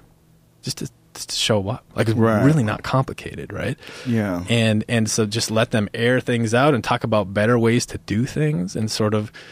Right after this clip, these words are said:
Speaker 1: get some perspective. Now, you know, we maybe talked about this last time, but then they'd go home and not necessarily have that support anymore and be back in their old, uh, arena where, where,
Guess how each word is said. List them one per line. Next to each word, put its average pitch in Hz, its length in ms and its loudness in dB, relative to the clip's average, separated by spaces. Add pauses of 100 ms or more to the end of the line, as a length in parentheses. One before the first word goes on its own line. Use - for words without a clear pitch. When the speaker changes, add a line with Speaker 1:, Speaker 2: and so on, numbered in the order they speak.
(140)
Speaker 1:
get 120 140 0
some 107 160 0
perspective. 120 560 0
Now, 110 300 2
you 113 120 0
know, 101 140 0
we 110 240 -2 (260)
maybe 107 220 0
talked 110 240 0
about 110 140 -2
this - 180 -4
last 123 260 2
time, 104 160 0
but 104 140 0
then 131 100 2
they'd 123 160 2
go 113 180 4
home 120 500 2 (180)
and 107 420 2 (640)
not 131 320 2
necessarily 123 400 2
have 117 160 2
that 101 160 -2
support 98 400 -4
anymore 80 480 -8 (220)
and 117 100 -2
be 113 80 4
back 117 320 0
in 117 60 -2
their 107 160 -4
old, 107 420 0 (460)
uh, - 400 -8 (1300)
arena 123 600 6
where, 107 380 6
where, 104 360 2